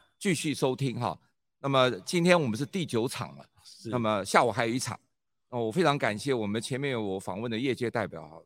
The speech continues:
Speaker 1: 我想对我自己来讲，我也成长了很多。那么请你继续收听制造影，我相信你听了以后会上瘾，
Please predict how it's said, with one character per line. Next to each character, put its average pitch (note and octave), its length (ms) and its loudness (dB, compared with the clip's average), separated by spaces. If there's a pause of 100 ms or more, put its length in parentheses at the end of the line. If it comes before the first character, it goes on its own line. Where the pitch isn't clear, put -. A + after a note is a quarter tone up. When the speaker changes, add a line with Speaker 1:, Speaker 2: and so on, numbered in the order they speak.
Speaker 1:
我 C3 120 -2
想 A#2 240 0
对 F#3 120 4
我 G3+ 140 2
自 - 140 -4
己 A2+ 80 0
来 G#2 120 2
讲， F#2+ 220 -2
我 A#2+ 100 0
也 A#2 80 2
成 G#2+ 220 -4
长 F#2 180 -2
了 F#2+ 80 -6
很 F2+ 180 -12
多。 G2 260 -8 (640)
那 E3 80 4
么 C#3+ 200 6 (140)
请 F3 240 4
你 C3 140 0 (100)
继 G3 160 -2
续 C#3 140 -2
收 D3 200 2
听 C#3+ 300 -2
制 D3+ 160 -2
造 G#2+ 220 -2
影， F2 160 -10
我 B2 120 -4
相 F#3 220 4
信 F3+ 120 0
你 C3 120 -2
听 D3+ 180 0
了 D#3+ 60 -2
以 B2+ 40 0
后 A2+ 60 0
会 D3 140 0
上 D3 280 6
瘾， G2 120 -2